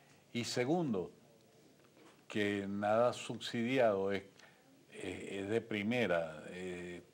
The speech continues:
es como, como si estuvieran consumiendo un desperdicio. Y, y bueno,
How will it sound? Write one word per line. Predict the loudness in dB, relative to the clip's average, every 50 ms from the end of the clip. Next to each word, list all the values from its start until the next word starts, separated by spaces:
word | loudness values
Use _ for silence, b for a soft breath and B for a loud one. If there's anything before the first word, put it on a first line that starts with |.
| -10 -8
es | -8 -8 -8
como, | -8 -6 -4 -2 0 0 2 2 2 0 -2 -4 -8 -16 -20 _ b b b b b b _ _ _ _ _ _ _
como | -2 0 0 0 -2 -2
si | -4 -4 -4
estuvieran | -4 -4 -4 -4 0 0 2 2 0 -2
consumiendo | -2 -2 -2 -2 -2 -4 -4 -2 0 0 0 2 2 0
un | 2 2
desperdicio. | 0 0 -2 0 -2 0 0 0 2 0 0 0 0 -4 -6 -6 -8 -8 -8 -12 B B B B B B B B -10
Y, | -4 0 0 2 2 0 -2 -4 -8 -10 -10
y | -8 -8 -6
bueno, | -4 -2 0 0 0 0 0 -2 -2 -6 -10